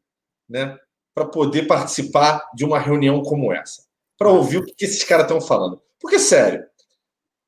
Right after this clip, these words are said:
as maiores indústrias, empresas do mundo, a, o planejamento foi botado no lixo, cara.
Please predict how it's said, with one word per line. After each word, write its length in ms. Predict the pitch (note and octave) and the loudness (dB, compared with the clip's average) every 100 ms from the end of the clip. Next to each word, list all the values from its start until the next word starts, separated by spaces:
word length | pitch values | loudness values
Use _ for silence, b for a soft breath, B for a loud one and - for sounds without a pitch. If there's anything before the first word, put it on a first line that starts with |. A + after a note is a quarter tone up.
| _ _ _ _ | _ _ _ _
as 220 | G#3+ A3+ | -4 -2
maiores 440 | G3+ A#3+ D4 D4 A#3 | 4 6 8 6 2
indústrias, 720 | G3 D3 C#3+ F#3 F3+ - C#3+ | 0 -2 0 -2 -2 -4 -4
empresas 680 | F3 D#3 - D3 E3 C#3 C#3 | -4 -6 0 2 2 2 -2
do 100 | C3 | -4
mundo, 500 | A#2+ D3+ D3+ - - _ | -6 -4 -6 -8 -14 _
a, 140 | - - - - | -4 -2 -4 -8
o 100 | G3 | 0
planejamento 680 | B3 B3 B3+ G#3 F3+ A3+ | 2 4 4 2 0 -2
foi 160 | - A3+ | -2 -2
botado 440 | F#3+ - G3+ A3 | -2 2 2 2
no 120 | C4 C#4+ | -2 -6
lixo, 400 | E3+ G3 - - | -6 -6 -8 -10
cara. 120 | - | -20